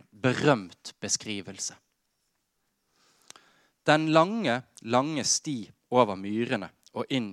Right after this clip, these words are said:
i skogene. Hvem har trakket opp den? Mannen, menneske, den første som var her.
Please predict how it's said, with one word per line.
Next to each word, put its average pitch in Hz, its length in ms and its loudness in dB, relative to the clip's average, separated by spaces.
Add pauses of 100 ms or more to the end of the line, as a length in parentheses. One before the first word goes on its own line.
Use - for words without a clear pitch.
i - 80 -10
skogene. 107 560 -8 (320)
Hvem 143 320 0 (380)
har 117 100 -2
trakket - 400 -6
opp - 160 -16
den? 90 160 -8 (880)
Mannen, 165 600 4 (200)
menneske, 131 720 0 (400)
den 131 160 0
første - 480 0
som 113 220 -4
var 117 320 2
her. 87 140 -12